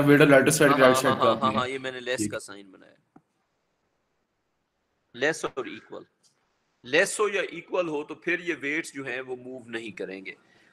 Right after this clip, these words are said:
Speaker 2: और जो friction होती है ना, वो हमेशा given होती है as a maximum value। जैसे जब force को बढ़ाते हैं तो friction बढ़ती है, और friction की एक maximum value की limit होती है कि फ्रिक्शन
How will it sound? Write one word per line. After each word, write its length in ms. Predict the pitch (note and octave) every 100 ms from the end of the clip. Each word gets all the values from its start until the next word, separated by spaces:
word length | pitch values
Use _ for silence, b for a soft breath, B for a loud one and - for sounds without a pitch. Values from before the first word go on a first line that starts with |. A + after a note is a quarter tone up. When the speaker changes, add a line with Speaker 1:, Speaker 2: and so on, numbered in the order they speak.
| _
Speaker 2:
और 140 | D3
जो 80 | D#3
friction 440 | - F#3 F#3 A#3+ A3
होती 180 | G#3
है 40 | G#3+
ना, 60 |
वो 120 | G#3+ F#3
हमेशा 360 | E3+ F3+ G#3
given 300 | F#3 F3 E3+
होती 180 | D#3+ E3
है 120 | D#3+
as 60 | D3
a 20 | C3+
maximum 440 | C#3+ - C#3 G#2+ G2
value। 260 | F#2 F#2+ - _ _ _ _
जैसे 300 | C#3 D#3+ G3 F#3+ G3 - _ _ _ _ - _ _
जब 160 | D#3 D#3+
force 320 | - F#3 G#3+
को 120 | A3
बढ़ाते 340 | F#3+ F#3 F3+ F#3
हैं 80 | F3+
तो 60 |
friction 420 | F3 E3 - C#3+
बढ़ती 340 | A#2+ A2 - G2
है, 140 | F#2 _ _ _ _ _ D3+
और 100 | D3+
friction 520 | - G#3 - A#3+ A3+
की 160 | A3 G#3+ F3+
एक 120 | F3 D3+
maximum 440 | D#3+ - A3 G3 F3
value 280 | C#3+ C#3+ D3 C#3+
की 60 |
limit 380 | C#3 C3 C3 A#2+
होती 240 | G#2+ - A#2+
है 60 |
कि 80 | B2+
फ्रिक्शन 540 | - F3+ - F3+ F3